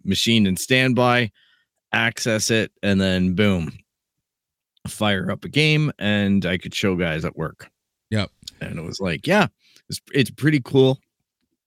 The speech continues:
Speaker 1: It works well. Like, would I love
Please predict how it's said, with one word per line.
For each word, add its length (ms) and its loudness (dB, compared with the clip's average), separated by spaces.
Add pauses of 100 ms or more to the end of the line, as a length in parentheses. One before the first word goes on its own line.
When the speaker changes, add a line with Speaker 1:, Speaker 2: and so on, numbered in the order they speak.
(240)
Speaker 1:
It 140 2
works 300 0
well. 280 2 (420)
Like, 240 0
would 180 2
I 80 4
love 520 0